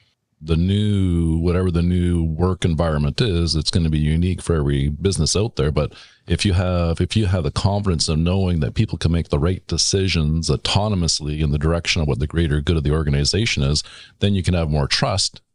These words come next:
in them actually not being in your office, right? And that's just kind of, so where,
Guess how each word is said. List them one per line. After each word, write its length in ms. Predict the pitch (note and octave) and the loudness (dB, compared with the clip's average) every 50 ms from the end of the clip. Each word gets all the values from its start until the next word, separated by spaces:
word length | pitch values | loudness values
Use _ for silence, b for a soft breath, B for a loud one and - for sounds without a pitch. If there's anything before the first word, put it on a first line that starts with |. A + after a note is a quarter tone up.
| _ _ _ - | _ _ _ -2
in 160 | F#2 F2 E2 | 0 0 2
them 220 | E2+ E2 D#2+ D2+ | 2 0 0 0
actually 400 | D#2+ E2 D#2 - - D#2+ D2+ D2+ | 0 0 0 -2 -2 0 0 0
not 420 | D#2 D#2 D#2+ E2 E2 E2+ D#2 D2 - _ _ _ _ _ _ _ _ _ _ _ _ | 0 0 0 0 0 0 -2 -4 -6 _ _ _ _ _ _ _ _ _ _ _ _
being 220 | - F2 F2 E2 | -2 0 0 2
in 60 | E2 | 2
your 140 | E2 E2 D#2+ | 0 0 0
office, 460 | F2 C3+ G3+ - - - - - - - _ _ _ b b b b b b b _ | 0 -2 -2 -2 -2 -2 -2 -4 -6 -8 _ _ _ b b b b b b b _
right? 220 | - D2 D#2+ - | -2 -2 -2 0
And 80 | - - | -2 -2
that's 140 | D#2 - - | -2 -2 0
just 200 | E2 D#2 - - | -2 -2 -2 -2
kind 160 | - D#2 D#2 | 0 0 0
of, 80 | D#2 - | 0 0
so 120 | - E2 | 0 0
where, 480 | D#2 D2+ D#2 D#2+ E2 D#2+ D#2 D#2+ D#2+ | 0 2 0 0 0 0 0 0 -2